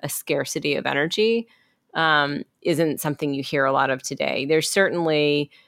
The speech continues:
um, leads and lags in terms of, you know, supply chains and,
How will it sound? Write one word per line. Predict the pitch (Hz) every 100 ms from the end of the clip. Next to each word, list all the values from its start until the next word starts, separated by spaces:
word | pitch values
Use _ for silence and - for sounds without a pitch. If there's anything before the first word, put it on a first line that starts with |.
| _ _
um, | 160 151 143 143
leads | 156 156 143
and | 151
lags | 143 139 143 131
in | 143
terms | - 147 139 135
of, | 139 143 135 -
you | 147
know, | 135
supply | - 135 156 147
chains | 143 151 143 143 139 139
and, | 139